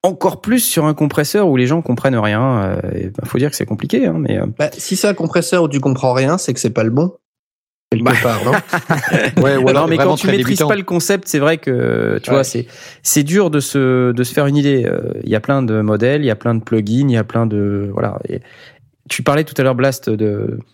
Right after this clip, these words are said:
Speaker 1: de ton trio, euh, du compresseur qui était
Speaker 3: Oui.
Speaker 1: dans ta trio.
Speaker 3: Ah ouais,
Speaker 1: Et tu
Speaker 3: c'était
Speaker 1: disais,
Speaker 3: un bouton, ouais.
Speaker 1: tu disais, euh, je te cite, il
Speaker 3: Oui.
Speaker 1: est très transparent.
Speaker 3: Ouais.
Speaker 1: Et, et tu vois, ça, c'est hyper perturbant pour quelqu'un qui, euh,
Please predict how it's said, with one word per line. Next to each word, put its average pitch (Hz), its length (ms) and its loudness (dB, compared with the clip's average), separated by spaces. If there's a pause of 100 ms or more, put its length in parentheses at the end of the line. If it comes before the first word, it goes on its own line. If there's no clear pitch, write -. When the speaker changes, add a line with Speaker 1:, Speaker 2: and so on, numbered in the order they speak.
(260)
Speaker 1:
de 101 80 -2
ton 107 160 -2
trio, 131 440 0 (220)
euh, 107 100 -2
du 107 120 -6
compresseur 117 400 -2
qui 123 80 -2
était - 100 -4
Speaker 3:
Oui. 127 80 4
Speaker 1:
dans 123 60 0
ta 104 100 -6
trio. 147 420 2
Speaker 3:
Ah 123 60 0
ouais, 139 60 4
Speaker 1:
Et 139 60 2
tu - 40 -6
Speaker 3:
c'était 131 140 0
Speaker 1:
disais, 143 160 4
Speaker 3:
un - 100 4
bouton, 117 300 0
ouais. 107 60 -4 (340)
Speaker 1:
tu - 120 0
disais, 160 560 2 (120)
euh, 113 100 0 (260)
je - 120 -10
te 113 100 0
cite, - 480 -2
il 127 200 2
Speaker 3:
Oui. 147 100 4
Speaker 1:
est 151 40 -4
très 156 200 -2
transparent. 110 640 -6 (260)
Speaker 3:
Ouais. 120 160 0 (240)
Speaker 1:
Et, 117 160 0
et - 60 -6
tu - 100 -6
vois, 185 140 2
ça, 196 180 0
c'est 117 200 0
hyper 165 520 0
perturbant 160 500 -2
pour - 140 -8
quelqu'un 123 300 0
qui, 110 280 0
euh, 104 160 2